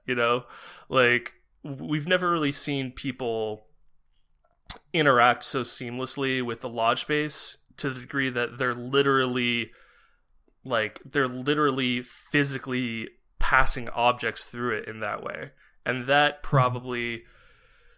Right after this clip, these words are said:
Speaker 1: should have been a, a huge red flag that Cooper is probably less of a human as we would, we would think of him, and more of a,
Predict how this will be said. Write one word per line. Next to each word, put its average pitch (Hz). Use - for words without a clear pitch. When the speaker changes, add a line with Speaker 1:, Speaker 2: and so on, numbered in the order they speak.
Speaker 1:
should -
have 190
been 165
a, 123
a 123
huge 139
red 127
flag 117
that 117
Cooper 175
is 135
probably 220
less 139
of 139
a 123
human 160
as 131
we 127
would, 135
we 135
would 120
think 135
of 151
him, 160
and 123
more 165
of 135
a, 117